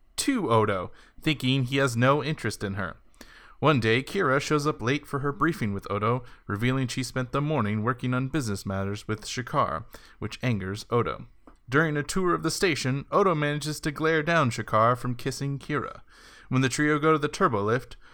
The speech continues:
Odo gets a message from Worf saying he needs to release control of the elevator. Odo does so without authenticating it is indeed Worf, and when the, the lift loses control, it begins plummeting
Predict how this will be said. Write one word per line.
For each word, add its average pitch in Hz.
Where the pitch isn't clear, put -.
Odo 170
gets 156
a 160
message 160
from 165
Worf 123
saying 123
he 127
needs 113
to 120
release 120
control 117
of 101
the 117
elevator. 101
Odo 120
does 143
so 120
without 120
authenticating 123
it 117
is 117
indeed 127
Worf, 131
and 101
when 123
the, 127
the 117
lift 151
loses 135
control, 135
it -
begins 117
plummeting 110